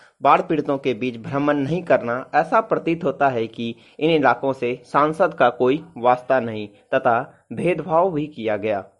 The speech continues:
जदयू के द्वारा बाढ़ को लेकर हमेशा बयानबाजी किया जाता है, जबकि जमीनी स्तर पर की सच्चाई कुछ और ही है। प्रखंड में अभी भी बाढ़ प्रभावित इलाके में पशु चारा, गंदगी एवं कीचड़ से परेशान ग्रामीण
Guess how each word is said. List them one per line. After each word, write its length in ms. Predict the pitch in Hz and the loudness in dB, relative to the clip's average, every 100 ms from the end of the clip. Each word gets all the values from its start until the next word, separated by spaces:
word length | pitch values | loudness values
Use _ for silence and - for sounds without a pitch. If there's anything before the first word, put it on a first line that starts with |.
| _ _ _ _ _ _ - | _ _ _ _ _ _ -8
जदयू 380 | 110 123 127 139 | -4 -2 -2 -2
के 180 | 127 | -2
द्वारा 500 | 110 131 135 123 131 - _ _ - | 0 4 4 4 0 -6 _ _ -2
बाढ़ 220 | 147 180 | 2 2
को 180 | 190 185 | 2 -2
लेकर 360 | 151 147 143 143 | -2 -2 -4 -4
हमेशा 680 | 185 208 233 233 170 156 - - | -6 -2 -2 0 0 0 -8 -4
बयानबाजी 600 | 156 170 175 160 151 151 | 0 0 2 2 2 -2
किया 260 | 170 151 117 | -2 0 2
जाता 320 | 110 107 107 | 0 -4 -6
है, 280 | 104 101 _ 113 | -6 -12 _ -2
जबकि 400 | 127 120 117 120 | 0 0 -6 -2
जमीनी 480 | 117 143 160 180 | 2 2 0 -4
स्तर 260 | 185 - 120 | -8 -4 -4
पर 420 | - 110 123 - - | -2 -6 -6 -10 -8
की 100 | 131 | -8
सच्चाई 760 | - - 131 - 156 143 135 - - | -8 -8 -8 -2 0 0 -2 -8 -6
कुछ 180 | 190 - - | -6 -2 4
और 200 | 147 143 | 4 4
ही 160 | 120 | 0
है। 220 | 101 92 - | -2 -8 -6
प्रखंड 340 | 110 - 135 | -6 -4 -4
में 280 | 120 117 - | -2 -4 -2
अभी 220 | 131 143 202 | -2 0 -2
भी 140 | 170 | -4
बाढ़ 240 | 135 131 | 2 2
प्रभावित 520 | 131 135 123 120 123 135 | 2 -2 0 0 -2 -2
इलाके 360 | 127 120 147 | -2 -2 -2
में 220 | 120 113 - _ _ - | -4 -6 -10 _ _ 0
पशु 260 | 143 143 | 0 0
चारा, 360 | 139 139 117 113 | 0 2 2 0
गंदगी 500 | 117 147 147 156 190 | 0 0 0 -4 -2
एवं 280 | - 127 131 | 0 0 -2
कीचड़ 380 | 131 131 160 143 | -6 -2 -2 -2
से 160 | 135 | -4
परेशान 440 | 123 123 120 131 131 | -4 -2 -2 -2 -2
ग्रामीण 460 | 123 135 127 123 | 0 0 0 -6